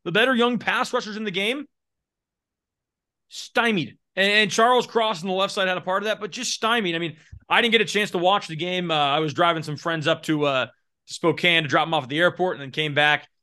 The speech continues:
Was at the volleyball game and the women's basketball exhibition. But everything I just see is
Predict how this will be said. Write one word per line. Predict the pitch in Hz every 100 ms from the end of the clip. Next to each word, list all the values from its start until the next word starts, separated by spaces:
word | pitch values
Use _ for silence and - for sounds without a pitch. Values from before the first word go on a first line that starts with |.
| _ _
Was | 120
at | 147
the | 123
volleyball | 120 156 156 139 139
game | 139 135
and |
the | 127
women's | 135 123
basketball | 151 196 190 151
exhibition. | 139 139 131 123 131
But | 131 123 - _ _ _ 151
everything | 156 170 180
I | 165
just | 170 -
see | 180 143
is | 127 -